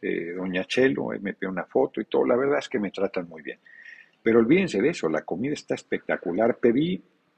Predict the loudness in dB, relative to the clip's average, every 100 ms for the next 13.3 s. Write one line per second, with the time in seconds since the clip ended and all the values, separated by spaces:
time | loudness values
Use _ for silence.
0 | _ -2 0 -2 -6 -14 _ 0 6 6
1 | 6 0 0 -4 -6 -4 -2 -2 -2 -2
2 | -2 -2 -2 -2 -6 0 0 2 -2 -2
3 | -4 -4 -6 -8 _ _ -2 0 0 -2
4 | -2 0 2 0 0 -4 -2 -6 -4 -4
5 | -4 -2 0 0 -2 -6 -6 -8 -8 -14
6 | -20 -18 -18 -20 -12 -4 -2 -2 -8 _
7 | 0 0 0 -2 -6 _ _ _ _ _
8 | _ _ _ _ _ _ -6 2 4 4
9 | 4 2 4 8 8 6 0 -2 0 0
10 | 2 2 2 0 -4 -2 -4 -2 -4 -4
11 | 0 0 -2 -2 0 0 -2 -14 -16 -12
12 | -12 -12 -16 -4 -4 -4 -12 -20 -20 -12
13 | -10 -10 -12